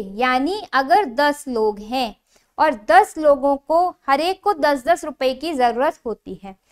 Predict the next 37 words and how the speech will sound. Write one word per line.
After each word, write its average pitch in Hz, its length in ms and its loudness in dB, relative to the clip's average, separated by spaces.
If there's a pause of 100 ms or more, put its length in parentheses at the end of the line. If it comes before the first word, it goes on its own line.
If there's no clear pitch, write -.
(300)
अच्छे 330 340 -2
से 392 180 -2
जीवन 302 400 -2
जीने 247 320 -4
के 269 160 -4
लिए 302 220 -4
दस 262 260 2
दस 311 220 -4
रुपए 262 260 -6
की 285 160 -10
सबको - 400 -6
ज़रूरत 220 600 -2
होती 208 340 -8
है 247 240 -2 (380)
और 359 280 4
दस 285 300 4
लोग 202 260 -4
हैं, 202 200 -14 (220)
तो 311 80 -2
यानी 302 340 0
उन्हें 320 280 -2
कितने 320 340 -6
रुपए 311 280 -2
चाहिए? 311 400 -2
टोटल 311 480 -2
सौ 285 300 2
रुपए 262 260 -4
चाहिए। 196 380 -10 (320)
तो 339 100 -4
भारत 262 580 2
की 392 240 0 (500)
अर्थव्यवस्था, 320 840 0
आर्थिक 330 720 0
विकास 311 500 0
हम 320 140 -6
कब 277 320 -2
कहेंगे? 302 520 -4